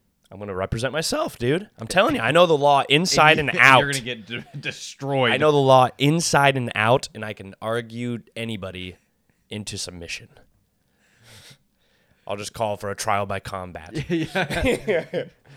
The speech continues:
Speaker 1: And they ha-, and that is legal,
Speaker 2: That's
Speaker 1: legally
Speaker 2: legally
Speaker 1: binding.
Speaker 2: binding. They can't, they can't escape that.
Speaker 1: <laughs> Yeah, yeah.
Speaker 2: Yeah,
Speaker 1: But
Speaker 2: you, you'd, you'd, you'd actually make a pretty good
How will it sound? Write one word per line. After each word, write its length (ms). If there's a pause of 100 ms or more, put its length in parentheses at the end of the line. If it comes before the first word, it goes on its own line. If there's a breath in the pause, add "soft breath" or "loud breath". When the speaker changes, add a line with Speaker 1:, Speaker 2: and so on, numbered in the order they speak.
Speaker 1:
And 100
they 80
ha-, 260
and 120
that 160
is 120
legal, 520 (100)
Speaker 2:
That's 120
Speaker 1:
legally 260
Speaker 2:
legally 60
Speaker 1:
binding. 260
Speaker 2:
binding. 340
They 140
can't, 260
they 140
can't 240
escape 320
that. 340
Speaker 1:
<laughs> 40
Yeah, 160 (100)
yeah. 160 (1600 loud breath)
Speaker 2:
Yeah, 120
Speaker 1:
But 80
Speaker 2:
you, 180
you'd, 220
you'd, 340
you'd 220
actually 220
make 100
a 40
pretty 200
good 200